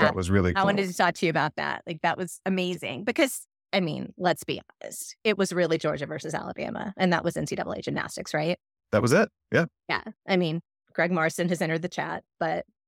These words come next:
Speaker 1: <laughs>
Speaker 2: <laughs> during those years, it was us against you, and
Speaker 1: Yeah.
Speaker 2: somebody's gonna take it home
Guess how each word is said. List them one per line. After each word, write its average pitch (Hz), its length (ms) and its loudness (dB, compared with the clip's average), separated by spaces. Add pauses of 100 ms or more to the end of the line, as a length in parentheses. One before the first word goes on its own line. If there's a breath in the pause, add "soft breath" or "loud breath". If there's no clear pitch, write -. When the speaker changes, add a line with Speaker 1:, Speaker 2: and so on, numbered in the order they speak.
(540)
Speaker 1:
<laughs> 139 400 2 (100)
Speaker 2:
<laughs> 277 380 4 (540)
during 233 480 6 (240)
those 226 280 4
years, 180 840 4 (360)
it 190 160 0
was 175 560 0 (920)
us 180 180 -6
against 220 300 0
you, 220 500 4 (460)
and 180 140 0
Speaker 1:
Yeah. 104 100 4
Speaker 2:
somebody's 180 260 -2 (180)
gonna 208 460 4 (220)
take 202 180 -2
it 196 60 -6
home 196 460 -2